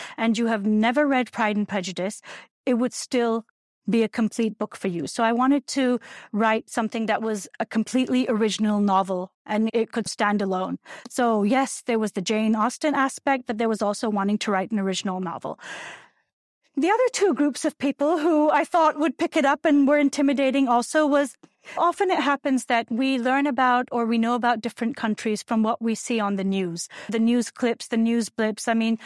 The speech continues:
most people, the little they know about Pakistan comes from what they see on the news, which is certainly not a three sixty degree picture.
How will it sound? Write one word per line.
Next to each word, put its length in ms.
most 220
people, 320
the 280
little 240
they 140
know 180
about 260
Pakistan 540
comes 260
from 160
what 160
they 80
see 200
on 120
the 100
news, 300
which 140
is 80
certainly 320
not 200
a 40
three 260
sixty 380
degree 320
picture. 400